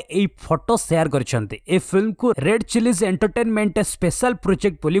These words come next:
କୁହାଯାଉଛି। ପୋଷ୍ଟରରେ ଶାହରୁଖଙ୍କୁ ଆହତ ଅବସ୍ଥାରେ ଦେଖିବାକୁ ମିଳିଛି। ଫଟୋ ସେୟାର କରି ସେ ଫିଲ୍ମ ନିର୍ମାତାଙ୍କୁ ବି ଧନ୍ୟବାଦ ଜଣାଇଛନ୍ତି। ଏ ଫିଲ୍ମର ନିର୍ଦ୍ଦେଶନା ଦେଇଛନ୍ତି ଏଟଲି। ସେ ସାଉଥର ଜଣାଶୁଣା ନିର୍ଦ୍ଦେଶକ। ନମ୍ବର ଟ୍ୱେଣ୍ଟି ଏଇଟ୍, ଶାହରୁଖ ଖାନ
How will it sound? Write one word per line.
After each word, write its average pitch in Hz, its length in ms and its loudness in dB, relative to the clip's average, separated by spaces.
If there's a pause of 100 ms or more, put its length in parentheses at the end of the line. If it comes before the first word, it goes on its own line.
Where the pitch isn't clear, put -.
କୁହାଯାଉଛି। 131 460 -2 (180)
ପୋଷ୍ଟରରେ 247 420 2 (100)
ଶାହରୁଖଙ୍କୁ 208 380 0 (180)
ଆହତ 196 220 0 (120)
ଅବସ୍ଥାରେ 196 340 0 (120)
ଦେଖିବାକୁ 160 460 0
ମିଳିଛି। 120 280 -4 (240)
ଫଟୋ 180 300 0
ସେୟାର 190 340 0
କରି 220 160 0
ସେ 214 160 0 (240)
ଫିଲ୍ମ 220 260 2 (120)
ନିର୍ମାତାଙ୍କୁ 180 640 0
ବି 175 100 0 (240)
ଧନ୍ୟବାଦ 175 500 2
ଜଣାଇଛନ୍ତି। 123 480 -2 (140)
ଏ 170 80 2 (160)
ଫିଲ୍ମର 226 340 2 (140)
ନିର୍ଦ୍ଦେଶନା 175 480 0
ଦେଇଛନ୍ତି 160 520 0 (220)
ଏଟଲି। 123 360 -2 (180)
ସେ 208 140 2 (140)
ସାଉଥର 180 380 2 (400)
ଜଣାଶୁଣା 180 560 2
ନିର୍ଦ୍ଦେଶକ। 127 420 0 (220)
ନମ୍ବର 170 360 2
ଟ୍ୱେଣ୍ଟି 165 240 -2
ଏଇଟ୍, 127 200 -6
ଶାହରୁଖ 185 300 0
ଖାନ 247 140 2